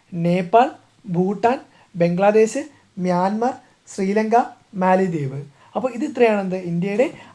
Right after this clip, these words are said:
അയൽ രാജ്യങ്ങളെന്ന് പറയുന്നത്. ഇനി നമുക്ക് ഇവിടെ നിന്ന് വേണമെങ്കിൽ ക്വസ്റ്റ്യൻ വരാം, ഇന്ത്യ ഏറ്റവും കൂടുതൽ ബൗണ്ടറി പങ്കിടുന്നത് അല്ലെങ്കിൽ അതിർത്തി പങ്കിടുന്ന രാജ്യം ഏതെന്ന് ചിലപ്പോൾ ചോദിക്കാം. അങ്ങനെ ചോദിക്കുന്ന അതിന് ഉത്തരം ഏതാണ്? ബംഗ്ലാദേശാണ്. ഓക്കെ, ഇന്ത്യ ഏറ്റവും കൂടുതൽ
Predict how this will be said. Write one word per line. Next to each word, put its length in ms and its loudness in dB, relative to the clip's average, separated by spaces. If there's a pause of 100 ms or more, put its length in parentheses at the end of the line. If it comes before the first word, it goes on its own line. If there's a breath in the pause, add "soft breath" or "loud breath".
(100)
അയൽ 280 2
രാജ്യങ്ങളെന്ന് 480 2
പറയുന്നത്. 380 -2 (440 soft breath)
ഇനി 140 0
നമുക്ക് 180 0
ഇവിടെ 120 2
നിന്ന് 120 2
വേണമെങ്കിൽ 320 2
ക്വസ്റ്റ്യൻ 320 -2
വരാം, 180 -2 (300 loud breath)
ഇന്ത്യ 300 0
ഏറ്റവും 400 -2
കൂടുതൽ 240 2 (100)
ബൗണ്ടറി 460 2
പങ്കിടുന്നത് 500 -4
അല്ലെങ്കിൽ 280 -2 (100)
അതിർത്തി 360 -4
പങ്കിടുന്ന 380 -2
രാജ്യം 240 2
ഏതെന്ന് 220 -2
ചിലപ്പോൾ 260 -4
ചോദിക്കാം. 340 -4 (380 loud breath)
അങ്ങനെ 240 0
ചോദിക്കുന്ന 340 4
അതിന് 180 -2
ഉത്തരം 220 -2
ഏതാണ്? 240 0 (380 loud breath)
ബംഗ്ലാദേശാണ്. 720 0 (280)
ഓക്കെ, 180 -2 (400 loud breath)
ഇന്ത്യ 200 2 (440 loud breath)
ഏറ്റവും 420 2
കൂടുതൽ 240 2